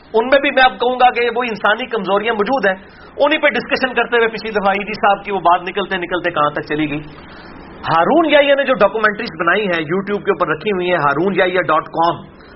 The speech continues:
عدنان اختر ان کا نام ہے، ہارون یاہیا ان کا جو ہے وہ قلمی نام ہے۔ ہارون یاہیا ڈاٹ کام کے نام سے ویب سائٹ بھی موجود ہے۔ پوری دنیا میں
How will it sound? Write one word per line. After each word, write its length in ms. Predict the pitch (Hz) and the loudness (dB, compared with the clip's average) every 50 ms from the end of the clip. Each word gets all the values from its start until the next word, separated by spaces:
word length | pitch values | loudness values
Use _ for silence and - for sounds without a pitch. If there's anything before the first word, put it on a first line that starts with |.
| - - - | -20 -6 -4
عدنان 360 | 165 160 160 175 196 208 220 208 - | -2 -2 2 4 4 4 4 2 0
اختر 300 | 190 - - 220 220 208 | -2 -2 -2 -2 -2 -2
ان 100 | 196 185 | 0 0
کا 80 | 196 185 | 0 2
نام 240 | 170 180 190 196 202 | 4 4 2 2 2
ہے، 80 | 208 202 170 147 | 0 0 2 0
ہارون 340 | 139 143 156 185 220 220 185 165 | 0 0 0 -2 -2 -2 0 2
یاہیا 340 | 190 190 196 190 196 196 190 - - - - - - - - - | 2 2 2 2 2 2 2 0 -4 -12 -20 -20 -20 -20 -10 -6
ان 180 | 202 190 185 | -6 -6 -4
کا 200 | 165 175 196 190 180 175 170 160 151 147 143 127 123 | 0 2 4 6 6 6 6 4 4 2 2 0 -4
جو 180 | 135 131 147 147 | -6 -8 -4 -4
ہے 80 | 147 143 | -4 -2
وہ 180 | 135 139 135 131 | -2 -4 -4 -4
قلمی 380 | 131 - 185 196 208 208 - 233 | 0 0 0 2 2 0 0 0
نام 280 | 208 202 208 214 190 | 2 2 2 2 0
ہے۔ 360 | 180 180 - - - - - - - - - - - - - - - - - - - - - | -2 -4 -4 -8 -16 -20 -20 -20 -20 -20 -20 -20 -20 -20 -20 -20 -20 -20 -20 -20 -18 -6 -2
ہارون 380 | - 156 160 165 214 262 277 233 | 0 0 2 2 0 0 0 2
یاہیا 240 | 247 247 254 247 233 | 2 2 2 2 2
ڈاٹ 260 | 202 185 185 190 190 | 4 4 4 4 2
کام 380 | - - - 202 220 233 233 196 | 0 0 0 2 2 2 0 -2
کے 120 | 208 208 | -2 0
نام 220 | 185 185 190 196 | 2 2 2 2
سے 240 | 196 190 - 202 185 | 0 -4 -4 -2 -2
ویب 240 | 190 180 160 165 160 | 0 0 0 0 -2
سائٹ 240 | - - 208 202 202 | 0 0 0 0 0
بھی 80 | 196 214 | -2 -6
موجود 360 | 190 170 214 185 208 202 165 | -8 -8 -6 -4 -4 0 2
ہے۔ 120 | 185 180 | 2 2
پوری 260 | 180 185 190 202 208 196 | 2 0 -4 -6 -6 -4
دنیا 400 | 131 160 190 202 214 220 220 208 | -4 -6 -4 0 2 2 2 2
میں 300 | 196 196 196 196 202 | 2 2 2 2 2